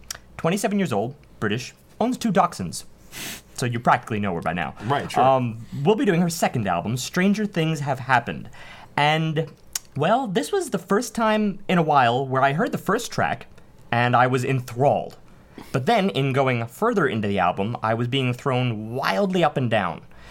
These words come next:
Speaker 1: And to clarify, I don't mean that there were tracks that I kinda liked and then tracks that I had to kinda sit with and deliberate over. I mean that I either loved them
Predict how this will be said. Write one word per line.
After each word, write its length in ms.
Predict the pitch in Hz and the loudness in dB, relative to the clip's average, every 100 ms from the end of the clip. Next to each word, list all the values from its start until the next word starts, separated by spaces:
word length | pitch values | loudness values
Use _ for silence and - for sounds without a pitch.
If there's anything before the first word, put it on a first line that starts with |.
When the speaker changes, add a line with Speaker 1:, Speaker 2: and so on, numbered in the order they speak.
| - | -10
Speaker 1:
And 80 | 117 | -10
to 60 | |
clarify, 400 | - 170 170 175 | 2 2 4 4
I 100 | 123 | 4
don't 160 | 180 185 | 4 4
mean 340 | 180 185 180 | 0 2 2
that 180 | 165 151 | 2 0
there 120 | 156 | 0
were 120 | 139 147 | 0 -2
tracks 420 | - 147 139 - | 0 0 0 -2
that 120 | 131 | 0
I 80 | 117 | 0
kinda 520 | - 160 170 185 190 | 0 0 2 2 2
liked 460 | 185 147 160 160 - | 2 0 0 -6 -4
and 160 | 147 | -2
then 140 | 143 143 | -2 -2
tracks 320 | 160 147 - | -2 -2 -4
that 100 | 160 | -4
I 100 | 147 | -2
had 140 | 156 147 | -2 -6
to 60 | |
kinda 460 | 165 170 151 156 156 | -6 -6 -4 -4 -6
sit 260 | 160 - - | -6 -6 -4
with 200 | 160 165 | -4 -4
and 120 | 165 | -2
deliberate 460 | 160 156 135 127 | -2 -2 0 0
over. 300 | 123 123 127 127 - | 0 0 -2 -6 -8
I 140 | - 160 | 0 2
mean 220 | 220 208 | 4 4
that 100 | 180 | 4
I 80 | 165 | 4
either 260 | 185 151 127 | 2 2 0
loved 320 | 123 170 202 | 4 4 4
them 220 | 285 269 | 0 -2